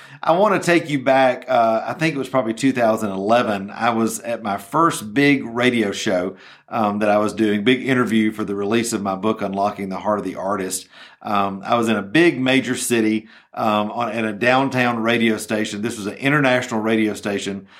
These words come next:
um, Christian, you know, going to people all over the world. So millions of people potentially, uh, listening to this. And the guy gets on, I'm already nervous, you know,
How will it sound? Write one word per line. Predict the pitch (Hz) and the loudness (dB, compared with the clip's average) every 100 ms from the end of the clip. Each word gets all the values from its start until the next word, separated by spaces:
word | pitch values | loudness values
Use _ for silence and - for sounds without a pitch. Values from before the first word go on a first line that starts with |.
| - _ | -20 _
um, | 110 101 95 | -2 -2 -2
Christian, | 95 135 131 120 110 113 | 0 0 2 0 0 -2
you | 117 | -4
know, | 107 | -4
going | 101 120 123 113 | -2 0 0 0
to | 113 110 | 0 0
people | 117 110 92 | -2 -4 -6
all | - 123 139 | 0 2 2
over | 123 | 2
the | 117 | -2
world. | 107 101 98 | -2 -4 -6
So | 104 | -6
millions | 104 110 120 123 107 | -2 0 2 2 -2
of | 110 | -2
people | 110 107 | -2 -2
potentially, | 95 95 208 - 95 92 185 - - _ | -10 -10 -10 -8 -6 -6 -8 -14 -20 _
uh, | 113 98 | -4 -2
listening | 98 123 120 104 98 | 0 -2 -2 -6 -6
to | 92 | -6
this. | 92 92 90 | -4 -6 -8
And | 101 | -8
the | |
guy | 101 127 147 | 0 2 2
gets | 156 143 - | 2 -2 -2
on, | 113 104 107 | -2 0 0
I'm | 123 | 0
already | 123 123 131 117 | 2 4 4 2
nervous, | 107 101 95 92 | 0 -2 -4 -4
you | 110 | -4
know, | 95 | -6